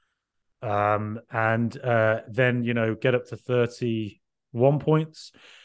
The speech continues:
Because if Everton had won, we'd be on twenty-eight, they'd be on twenty-four. Suddenly you start looking over your shoulder again. It just liberates us to be like, "Right,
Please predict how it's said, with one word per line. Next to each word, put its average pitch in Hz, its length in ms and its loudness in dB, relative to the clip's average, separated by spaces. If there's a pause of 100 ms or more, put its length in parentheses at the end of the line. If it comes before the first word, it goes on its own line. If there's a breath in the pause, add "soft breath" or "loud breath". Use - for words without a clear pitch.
(160 loud breath)
Because 127 260 0
if 123 80 -6
Everton 139 360 2
had 131 80 4
won, 127 340 4
we'd 127 160 2
be 123 140 2
on 117 80 2
twenty-eight, 113 500 -2
they'd 117 160 -2
be 120 80 -4
on 110 120 -2
twenty-four. 104 760 -2 (280 loud breath)
Suddenly 127 460 4
you 117 80 6
start 113 240 0
looking 113 220 -2
over 107 120 -2
your 104 120 -2
shoulder 104 420 -2
again. 101 360 -4 (100)
It 123 160 -8
just 143 160 -4
liberates 127 560 4
us 110 80 -8
to - 100 -14
be 113 80 -2
like, 104 140 -4
"Right, 107 160 -6